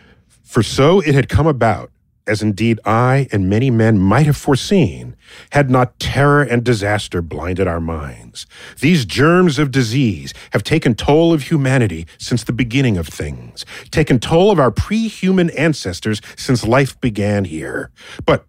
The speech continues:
by virtue of this natural selection of our kind, we have developed resisting power. To no germs do we succumb without a struggle.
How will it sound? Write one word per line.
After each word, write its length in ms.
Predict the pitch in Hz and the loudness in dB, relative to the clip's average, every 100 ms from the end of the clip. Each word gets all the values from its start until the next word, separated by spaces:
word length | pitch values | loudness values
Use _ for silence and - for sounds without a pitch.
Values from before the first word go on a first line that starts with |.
| - | -2
by 140 | 123 | 0
virtue 460 | 113 123 196 - 120 | 0 2 0 0 0
of 120 | 117 | 2
this 200 | 127 - | 0 -4
natural 400 | 101 131 - 139 | -4 -4 -4 -6
selection 500 | - 117 131 - 120 117 | -6 -4 -4 -4 -6 -4
of 100 | 110 | -2
our 140 | 107 | -2
kind, 540 | 107 - 127 92 82 85 - - | -4 -6 -6 -6 -8 -12 -14 0
we 120 | 123 | 2
have 120 | 127 | 2
developed 420 | 107 104 127 127 - | 0 2 2 0 -2
resisting 580 | 104 92 131 - 120 | -6 -4 -8 -4 -6
power. 480 | 104 - 123 - - - _ _ - | -4 -2 -2 -4 -12 -20 _ _ -12
To 140 | - 131 | -2 2
no 180 | 170 | 4
germs 580 | 185 107 165 160 143 117 | 2 2 4 6 4 0
do 140 | 98 117 | -2 -2
we 160 | 117 | -2
succumb 600 | 107 110 - 120 107 92 - - | -4 -8 -4 -2 -2 -4 -10 -10
without 240 | 107 107 | -2 0
a 40 | 104 | 0
struggle. 600 | - - 117 110 - - | -6 0 0 0 -10 -18